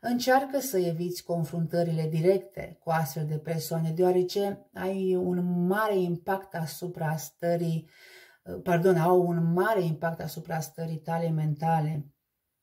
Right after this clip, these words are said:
uh, aceste confruntări, aceste conflicte,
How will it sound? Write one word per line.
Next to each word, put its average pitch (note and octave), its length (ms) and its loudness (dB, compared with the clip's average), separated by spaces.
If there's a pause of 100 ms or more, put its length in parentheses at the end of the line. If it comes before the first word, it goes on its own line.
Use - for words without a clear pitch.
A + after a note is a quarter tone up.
(320)
uh, D#3+ 460 -2
aceste D#3 800 -2
confruntări, D#3+ 760 0
aceste D#3+ 520 -4
conflicte, D#3 1000 -4